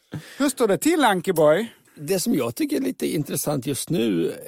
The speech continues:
Speaker 2: efter vi har spelat in det här, Måns, vad ska vi göra då? Vänta, säg inte. Låt mig backa lite i tiden. Vi ska ju framåt jul uppträda tillsammans med Malmö symfoniorkester. Vi ska leda ett quiz. Vid ett möte för typ två månader sedan så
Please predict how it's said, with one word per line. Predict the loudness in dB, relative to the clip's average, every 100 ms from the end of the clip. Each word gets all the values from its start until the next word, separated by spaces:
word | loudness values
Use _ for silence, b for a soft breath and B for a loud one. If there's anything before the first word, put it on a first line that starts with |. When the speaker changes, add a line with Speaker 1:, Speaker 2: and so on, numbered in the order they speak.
| -4
Speaker 2:
efter | -4 -2 -2
vi | 0
har | 0
spelat | 0 0 0
in | 0
det | 0
här, | 0
Måns, | -2 -2
vad | -4 -2
ska | 0
vi | 0
göra | 2
då? | 2 0
Vänta, | 0 2 0 0 _ _ _
säg | -4 -2
inte. | -2 -2 -4 -6 -10 _ _ -20 B B
Låt | -4 -2
mig | 0
backa | 0 -2 -2 -4
lite | -4 -6
i |
tiden. | -4 -4 -4 -8 -10 b b b _
Vi | -6 -4
ska | 0
ju | 4 4 4
framåt | 0 -2 0
jul | 0 0 2
uppträda | 0 -2 -2 0 2 0 -2 -4
tillsammans | -4 -2 -4 -4
med | -2 -2
Malmö | 0 -2
symfoniorkester. | -2 -2 -2 -2 -2 0 -2 -2 -4
Vi |
ska | -2 -2
leda | -2 -2
ett | -4
quiz. | 0 2 0 -4 -6 -12 B B B B
Vid | 0 0
ett | 2
möte | 2 2 0 0 0
för | -2 -6 -10
typ | -8 -8 -8
två | -2 0
månader | 0 -2 -4
sedan | -4 -4 -4
så | -2 -2 0 0 -2